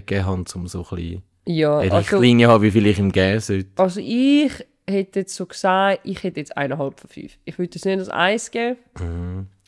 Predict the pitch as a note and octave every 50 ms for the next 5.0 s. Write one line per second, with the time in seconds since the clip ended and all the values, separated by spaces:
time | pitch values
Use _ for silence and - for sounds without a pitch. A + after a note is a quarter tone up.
0 | _ _ - E3+ E3+ E3 F3 E3+ E3 E3 E3+ F3 - F#3+ F#3 F#3 G3 F3+ F#3 F#3
1 | G3 F#3+ _ F#3+ F#3 G3 F#3+ G3 F#3 F3+ G#2 F#2+ G2+ G2+ A#2 A2 A2 A2+ A2 A2
2 | G#2 G2+ G2+ - - G#2+ F2 - G#2 A2 A2+ G#2 F#2+ - G2 F2+ G#2 G2 G2 F#2+
3 | F#2+ F#2+ F#2 - G2+ F#2+ F#2+ F#2 - G2 F2+ G2 E2+ F#2 F#2+ F#2+ F#2+ F#2 F#2+ F#2+
4 | F#2+ F#2+ F2+ - G2 F#2+ G2 F#2+ G2+ G2 F#2+ F#2+ F#2+ F#2+ F#2+ G2 G2 - - -